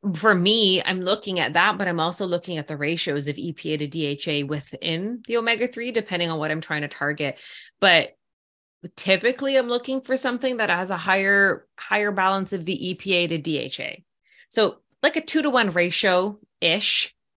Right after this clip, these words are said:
right? And that's kind of more of what I'm looking for, is trying to hit, like, at least a minimum of seven hundred E P A, four to five hundred D H A daily, I find is usually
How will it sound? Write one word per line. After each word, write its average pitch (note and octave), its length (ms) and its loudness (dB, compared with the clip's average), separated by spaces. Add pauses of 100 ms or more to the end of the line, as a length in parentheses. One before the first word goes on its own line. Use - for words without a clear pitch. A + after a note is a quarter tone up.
(360)
right? F3+ 320 6
And F#3+ 120 0
that's E3+ 220 2
kind F#3+ 220 -2
of E3+ 140 -4
more E3+ 500 2 (400)
of F3 120 0
what F3 160 4
I'm E3+ 120 2
looking E3 300 0
for, G3 140 0
is F3 120 0
trying D#3+ 220 2
to D#3+ 60 0
hit, E3+ 320 0
like, D#3 480 -2
at E3+ 160 0
least F3+ 240 -4
a F3+ 60 -2
minimum E3 340 -2
of D3+ 100 -4
seven D#3 280 -2
hundred D#3+ 320 -6
E D#3+ 100 -6
P E3 220 -6
A, D3+ 500 -2
four D#3 300 -6
to D3+ 80 -6
five D3 200 -2
hundred D3+ 300 -6
D D#3 200 -4
H D#3+ 240 -4
A E3+ 280 0 (300)
daily, E3+ 480 -2
I G#3 140 2
find A3+ 340 -6
is G#3 160 -6
usually G3+ 640 -6